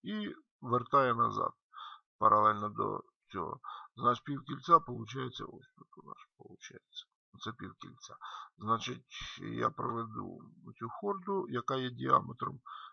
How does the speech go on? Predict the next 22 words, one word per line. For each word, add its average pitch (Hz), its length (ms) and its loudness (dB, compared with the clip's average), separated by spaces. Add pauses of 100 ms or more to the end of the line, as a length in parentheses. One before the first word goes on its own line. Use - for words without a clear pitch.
(140)
Ну, - 100 -12
в - 20 -8
мене 117 240 4
трішки - 340 -6
вона 110 160 4
должна 107 300 -2
пряміше 160 560 -4
тут 156 120 -4 (840)
проходити. 123 760 -8 (520)
Значить, 110 500 -6
радіус, 117 720 4
оце 113 200 -4
центр, 185 400 2 (320)
получається, 143 840 -6 (140)
О, 113 340 -8 (140)
це 127 140 -4
діаметр, 110 580 -4 (340)
получається, - 640 -10
у - 120 -16
нас. - 180 -18 (540)
Значить, 127 680 -2
е, 120 800 0